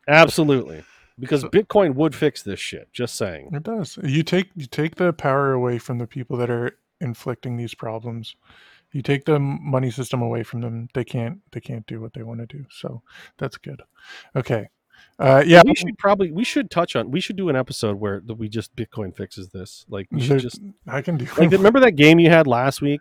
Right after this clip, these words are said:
Speaker 1: where it was like,
Speaker 2: Yeah,
Speaker 1: does
Speaker 2: yeah.
Speaker 1: Bitcoin, you know, does this exist in a
Speaker 2: How to
Speaker 1: hyper Bitcoinized world? Does Bitcoin fix this? I would love to, like, and if you guys have ideas for that, I would love to, does Bitcoin fix whatever, parking tickets? Does Bitcoin fix, uh,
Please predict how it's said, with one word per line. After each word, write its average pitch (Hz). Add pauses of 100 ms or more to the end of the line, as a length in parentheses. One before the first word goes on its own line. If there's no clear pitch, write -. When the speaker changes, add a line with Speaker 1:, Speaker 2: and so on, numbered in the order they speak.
Speaker 1:
where 123
it 110
was 127
like, 110
Speaker 2:
Yeah, 208
Speaker 1:
does 165
Speaker 2:
yeah. 127
Speaker 1:
Bitcoin, 120
you 123
know, 113
does 110
this 131
exist 120
in 123
a 117
Speaker 2:
How 117
to 113
Speaker 1:
hyper 120
Bitcoinized 110
world? 113 (460)
Does 127
Bitcoin 147
fix -
this? -
I 127
would 131
love 127
to, 120
like, 143
and 156
if 160
you 175
guys 190
have 170
ideas 143
for 175
that, 175 (160)
I 131
would 131
love 131
to, 120 (480)
does 156
Bitcoin 165
fix - (160)
whatever, 113
parking 127
tickets? -
Does 110
Bitcoin 135
fix, -
uh, 117